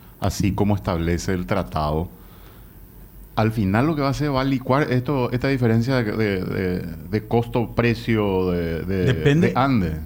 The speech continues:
Speaker 2: Acá hay
Speaker 1: O sea,
Speaker 2: una cuestión.
Speaker 1: esos quinientos y tantos miles de millones de guaraníes. Digo nomás, o sea, al final nosotros nos hacíamos ilusiones, va a bajar la, el precio enormemente de la energía. Al final lo que podría ocurrir es que mantener el precio y va a licuar el, el,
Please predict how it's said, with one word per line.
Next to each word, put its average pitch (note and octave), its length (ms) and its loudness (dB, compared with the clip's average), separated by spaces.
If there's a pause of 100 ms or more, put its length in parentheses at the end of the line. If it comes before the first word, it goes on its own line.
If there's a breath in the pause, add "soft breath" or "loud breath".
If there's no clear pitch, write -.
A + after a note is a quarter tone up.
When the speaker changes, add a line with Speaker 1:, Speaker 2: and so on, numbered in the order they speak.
(100)
Speaker 2:
Acá D3+ 220 0
hay A3 60 2
Speaker 1:
O B3+ 60 4
sea, B3+ 40 4
Speaker 2:
una B3 120 2
cuestión. F#3 320 4
Speaker 1:
esos C3 240 0
quinientos B2+ 460 0
y C3+ 60 0
tantos C3 300 0
miles B2 240 2
de C3 60 0
millones A#2+ 380 2
de B2+ 40 0
guaraníes. B2+ 380 2
Digo C#3+ 160 2
nomás, A#2 260 0
o A2 60 -2
sea, A2+ 160 0
al A2 100 0
final B2 500 0
nosotros A2+ 360 -2
nos F3+ 100 -2
hacíamos D3+ 380 -2
ilusiones, D3+ 360 0
va C#3 200 2
a - 20 -4
bajar C3+ 400 0
la, C3+ 240 4
el B2+ 140 0
precio B2+ 460 2
enormemente B2 640 2
de C3 60 0
la C3 60 2
energía. B2 260 0
Al A#2 80 0
final A#2+ 380 2
lo A3 100 0
que G#3 100 -4
podría A#2+ 480 0
ocurrir D3 420 0
es D#3 120 0
que C#3+ 140 0
mantener C3+ 400 2
el C#3+ 40 -4
precio C#3 320 2
y F3+ 40 2
va B2+ 160 4
a - 20 2
licuar B2 380 2
el, G2+ 340 2 (500 loud breath)
el, A2 220 0